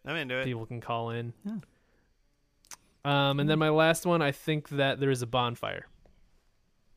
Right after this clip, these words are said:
Speaker 1: Okay, like, okay.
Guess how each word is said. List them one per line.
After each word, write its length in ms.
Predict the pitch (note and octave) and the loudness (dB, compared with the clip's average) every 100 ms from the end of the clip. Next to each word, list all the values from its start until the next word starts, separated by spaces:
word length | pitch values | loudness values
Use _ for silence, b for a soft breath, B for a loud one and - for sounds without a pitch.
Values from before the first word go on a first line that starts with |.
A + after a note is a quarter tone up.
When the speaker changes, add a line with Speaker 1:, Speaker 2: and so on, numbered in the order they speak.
| _ _ _ - - - - b b - - | _ _ _ -8 -8 -8 -12 b b -20 -6
Speaker 1:
Okay, 260 | D3 E3 D3 - | -4 -2 -4 -4
like, 320 | C#3+ B2 A#2 - b b b _ | -2 -2 -4 -18 b b b _
okay. 260 | D#3 D#3+ | -6 -4